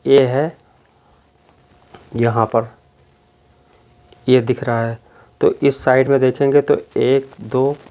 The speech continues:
तीन common हो गया, इसके बाद वाला ए है। तो ये पे हम जैसे ये negative प्रोब लगाते हैं, तो जैसे देखो ऊपर वाला जल रहा है, यहाँ पर देखें, ठीक।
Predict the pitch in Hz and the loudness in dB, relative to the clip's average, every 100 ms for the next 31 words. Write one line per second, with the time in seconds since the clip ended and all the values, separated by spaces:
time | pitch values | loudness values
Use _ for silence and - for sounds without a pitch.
0 | - - 127 127 127 123 131 139 123 131 | -14 -4 -2 0 0 0 0 -2 -2 -2
1 | 131 135 - _ _ - 113 - 127 117 | -2 -6 -18 _ _ -6 -6 -2 2 2
2 | 123 127 127 127 - - 127 113 117 113 | 2 2 0 -2 -4 0 2 2 -2 -14
3 | _ - - - - - - 117 117 143 | _ -20 -20 -20 -20 -20 -6 -4 2 2
4 | 147 139 135 131 127 135 131 127 123 120 | 2 0 0 0 0 0 2 2 0 -2
5 | 120 123 - 120 117 110 110 104 113 123 | -4 -4 -2 0 0 0 0 -2 -4 -4
6 | 135 - - 127 117 117 120 120 120 131 | -6 -12 -10 -6 -6 -6 -6 -6 -4 -4
7 | 247 196 120 135 123 120 117 110 113 107 | -4 -6 -2 0 2 2 0 0 0 -2
8 | 104 110 110 _ _ _ _ _ _ _ | -6 -8 -12 _ _ _ _ _ _ _
9 | _ _ _ _ _ 123 113 110 113 113 | _ _ _ _ _ -6 -4 -6 -8 -10
10 | 117 123 - _ _ _ _ _ _ _ | -10 -14 -18 _ _ _ _ _ _ _
11 | _ _ _ _ _ _ _ _ _ _ | _ _ _ _ _ _ _ _ _ _
12 | - 160 160 | -4 -2 -4